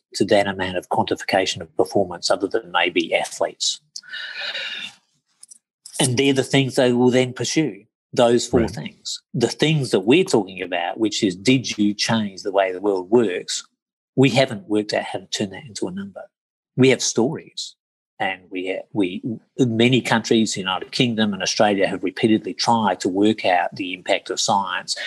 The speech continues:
Speaker 1: and even try and quantify it, but we still don't have a citation number, an H index. You know,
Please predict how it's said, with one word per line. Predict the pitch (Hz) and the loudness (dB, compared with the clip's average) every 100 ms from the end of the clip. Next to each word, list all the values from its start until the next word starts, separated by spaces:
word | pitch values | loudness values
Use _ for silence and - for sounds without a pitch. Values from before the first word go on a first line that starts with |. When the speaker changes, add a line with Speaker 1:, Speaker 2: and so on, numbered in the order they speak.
| - | -8
Speaker 1:
and | - 117 | -2 2
even | 131 120 104 | 4 2 0
try | - 113 107 | 0 2 2
and | 95 | 0
quantify | - 135 131 113 110 90 90 | 2 2 2 0 2 2 -2
it, | - - - - | -6 -16 -18 -4
but | - | 2
we | 120 | 4
still | - - 156 | 4 2 2
don't | 127 135 123 123 | 2 2 2 0
have | - 113 98 92 - - _ _ | -2 0 0 -2 -6 -20 _ _
a | 110 92 | -4 -2
citation | - - - - 95 - 110 101 110 95 | -2 -4 -4 -2 -2 0 0 0 -4 -4
number, | 95 95 92 92 | -6 -2 -2 -2
an | 107 90 | -4 -2
H | 95 101 - | -2 0 -4
index. | 92 90 90 90 - - - - - - | -6 -2 -2 -2 -6 -8 -10 -16 -16 -10
You | 90 | -4
know, | 85 85 | -2 -4